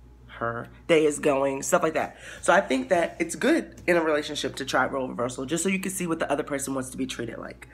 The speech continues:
just so you can see how the other person feels when they're treated a certain way. So I'm gonna try role reversal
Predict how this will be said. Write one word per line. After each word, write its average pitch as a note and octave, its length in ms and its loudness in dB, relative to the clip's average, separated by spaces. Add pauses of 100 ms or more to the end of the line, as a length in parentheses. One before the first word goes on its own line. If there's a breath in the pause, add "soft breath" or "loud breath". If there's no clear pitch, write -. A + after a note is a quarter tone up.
(220 loud breath)
just E3 180 0
so E3 80 0
you D3 100 0
can C3+ 140 -6
see D3 180 -2
how D#3 100 -2
the - 100 -4
other C3 140 -2
person C3 300 -2
feels B2+ 360 -2
when B2+ 100 -2
they're B2 100 -2
treated B2+ 280 -6
a B2 40 -6
certain - 240 -6
way. - 200 -6 (300 loud breath)
So C#3+ 540 4 (180)
I'm E3+ 420 0 (100)
gonna D3 220 -2
try C3 400 -4 (340)
role C3+ 180 -2
reversal C3 640 -4